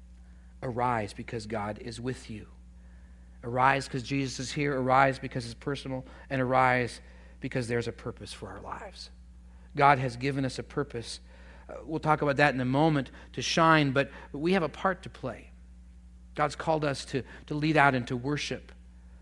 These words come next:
uh, to, to actually worship with our lives, to not only sing songs of worship and praise of God here in this time, but also to live a life of worship, which means to live life God's way.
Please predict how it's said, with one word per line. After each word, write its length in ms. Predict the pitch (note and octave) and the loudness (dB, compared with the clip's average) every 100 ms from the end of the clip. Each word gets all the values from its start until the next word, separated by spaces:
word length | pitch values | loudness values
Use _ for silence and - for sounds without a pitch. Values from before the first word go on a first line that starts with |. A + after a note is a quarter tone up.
| - - | -20 -10
uh, 80 | - | -10
to, 200 | A2 D3 | -8 -6
to 140 | D3 | 4
actually 300 | D#3 E3 - | 6 6 4
worship 440 | D3 E3 F3+ E3 D3 | 0 2 2 -2 -4
with 180 | C#3 | -2
our 100 | C#3+ | 0
lives, 360 | C3+ D#3 D3+ C#3 | 2 4 4 2
to 60 | C#3+ | 0
not 160 | D#3 | 0
only 220 | E3+ D#3 - - | 2 0 -4 -6
sing 260 | - E3+ | 0 2
songs 560 | D3+ - D#3 E3 E3+ D3+ | 2 2 6 6 6 2
of 120 | C3 | 0
worship 320 | C#3+ E3 - | 0 0 0
and 160 | D3 B2+ | -4 -6
praise 400 | - E3 F3+ D#3+ | 2 4 6 4
of 140 | D3 | 0
God 340 | B2+ D#3 D#3+ D3+ - - - | 6 12 12 12 4 -14 2
here 320 | F#3 F#3 F3+ | 6 8 8
in 80 | D#3 | 6
this 160 | D3 | 2
time, 300 | - E3+ F#3+ | 0 4 4
but 100 | E3+ | 6
also 260 | E3 F#3+ F3 | 4 4 2
to 60 | |
live 240 | D#3 E3 F3+ | 0 2 4
a 60 | |
life 360 | D#3 D#3 G3 G#3+ | 4 6 6 6
of 160 | D#3+ B2+ | 0 -4
worship, 400 | C3 B2+ D3 C3 - - | -4 -4 -4 -6 -10 -8
which 200 | D3 E3 | -6 -2
means 160 | E3 | -2
to 80 | - | -2
live 300 | D3+ D#3 D3 | 0 2 0
life 360 | C3+ C3+ C#3 - | 2 2 2 2
God's 320 | C#3+ C#3 C3+ | 4 4 2
way. 320 | D3 F#3 B2+ | 2 2 0